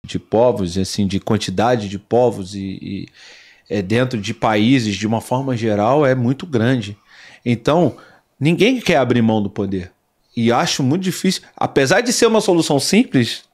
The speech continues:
na teoria, na prática envolve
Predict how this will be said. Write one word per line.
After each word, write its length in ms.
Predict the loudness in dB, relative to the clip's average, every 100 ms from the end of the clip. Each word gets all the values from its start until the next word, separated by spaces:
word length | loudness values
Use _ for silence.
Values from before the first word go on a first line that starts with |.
| _
na 140 | -2 2
teoria, 580 | 4 4 6 4 4 0 -14 -20 -12 -2
na 160 | 0
prática 500 | 2 2 2 0 -2
envolve 640 | 0 2 2 2 -2 -4